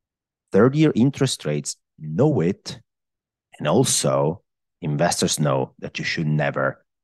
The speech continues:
fight the Fed. This brings me to the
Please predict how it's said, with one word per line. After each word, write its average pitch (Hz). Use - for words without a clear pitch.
fight 131
the -
Fed. -
This 127
brings 101
me 92
to -
the 98